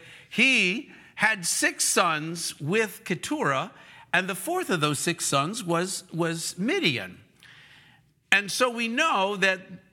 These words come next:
Jethro and the Midianites are descendants of this son of Abraham. So they are a Semitic people. And, um,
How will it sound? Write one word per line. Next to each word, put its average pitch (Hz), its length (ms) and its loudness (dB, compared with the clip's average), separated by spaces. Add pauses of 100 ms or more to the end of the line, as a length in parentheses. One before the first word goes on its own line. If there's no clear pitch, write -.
(200)
Jethro 175 640 2
and 175 180 0
the 165 80 -2
Midianites 185 600 0
are 180 80 -2
descendants 202 680 -2
of 151 320 -2
this 196 180 0
son 175 720 -2
of 185 220 -8
Abraham. - 560 -6 (220)
So 190 120 0
they 240 160 6
are 285 160 4
a 262 80 0
Semitic 214 680 0
people. 233 400 -6 (840)
And, 196 500 0
um, 185 400 0